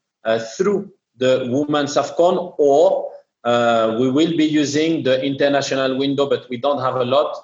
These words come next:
to, uh, play, uh, qualifiers the same way that we are doing it today with the men. But you know that, uh, i-, in Africa, it could be a little bit more challenging because of the cost, mainly for each team.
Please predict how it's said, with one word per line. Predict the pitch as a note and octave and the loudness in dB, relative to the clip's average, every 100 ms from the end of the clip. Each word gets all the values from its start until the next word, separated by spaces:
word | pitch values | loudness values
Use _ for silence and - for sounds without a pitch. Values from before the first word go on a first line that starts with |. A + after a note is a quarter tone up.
| _ _ _ _ | _ _ _ _
to, | C#3+ F3 F#3 - | 0 0 0 -2
uh, | C3 B2 A#2+ A#2 | 0 2 2 0
play, | - C#3 D3+ D#3+ D#3 - | 0 2 4 2 -2 -6
uh, | B2 A#2+ A#2 A2+ | -2 0 0 0
qualifiers | D3 C#3 C#3 C#3+ C#3 D3+ C#3+ | 0 0 0 0 2 2 0
the | A#2+ | -4
same | - C#3+ C#3 | -4 -2 0
way | C#3+ C#3+ | -2 0
that | A#2 - | -2 -2
we | B2 | -2
are | |
doing | B2 C3 B2 | -2 -4 -4
it | B2+ - | -8 -8
today | B2 B2+ | -4 -4
with | A#2+ B2 - | -2 -6 -6
the | A#2+ | -4
men. | C3+ D#3 - _ _ _ | -4 -4 -10 _ _ _
But | B2 B2+ - | -4 -4 -4
you | C#3 | -2
know | D3 C#3+ | 0 0
that, | C#3 B2+ - - - - - - | 0 -2 -4 -12 -16 -18 -18 -6
uh, | A2+ A2 G2 | -2 -2 -4
i-, | A#2+ A2+ | -8 -10
in | C3 | -6
Africa, | C3+ C3+ C3+ C#3 | -6 -6 -2 -2
it | C3 | -2
could | C3+ | -6
be | B2+ | -2
a | C3 | -2
little | C3 C3+ | -2 -6
bit | A#2+ B2+ | -8 -10
more | C3 D3 E3 | -2 -2 0
challenging | D3 D3 C#3+ - E3 D#3+ _ _ _ | -2 -4 -6 -4 -6 -6 _ _ _
because | B2 C3+ B2+ | -4 0 0
of | A#2+ | -2
the | A#2+ | -4
cost, | C3 D3+ - - - _ | 0 0 0 -10 -18 _
mainly | A2 B2 A#2+ A#2+ C#3 D3 _ _ _ | -6 -4 -2 -4 -4 -8 _ _ _
for | A#2+ A#2 - - | -2 -2 -4 -8
each | C3+ - - | -6 -6 -4
team. | D3 D#3 | -4 -4